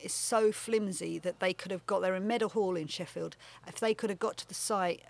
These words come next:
and changed into black pala-, balaclavas and clothing,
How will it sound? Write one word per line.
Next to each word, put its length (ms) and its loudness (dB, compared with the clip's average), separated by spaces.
and 120 -6
changed 720 -2
into 180 -8
black 360 -2
pala-, 440 -4
balaclavas 640 0
and 140 -6
clothing, 500 -2